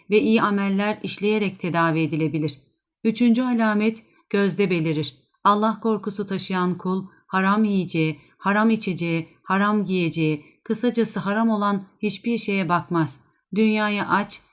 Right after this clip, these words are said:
ve muhteris gözlerle değil, ibret almak amacıyla bakar.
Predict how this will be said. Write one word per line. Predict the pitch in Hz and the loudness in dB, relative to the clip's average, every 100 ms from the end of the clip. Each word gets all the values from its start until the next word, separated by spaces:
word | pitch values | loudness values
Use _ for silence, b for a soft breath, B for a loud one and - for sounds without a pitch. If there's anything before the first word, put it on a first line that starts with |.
| - | -2
ve | 208 | 0
muhteris | 208 165 208 220 220 | 2 2 0 0 0
gözlerle | - 190 180 180 170 160 | -2 -4 -2 -2 -2 -2
değil, | 180 190 180 - b b | 0 2 0 -6 b b
ibret | 202 175 233 233 | -4 0 0 0
almak | 220 208 196 | -2 -2 -2
amacıyla | 185 170 175 165 156 | -2 -2 -2 -2 -2
bakar. | 156 170 151 | -4 -2 -4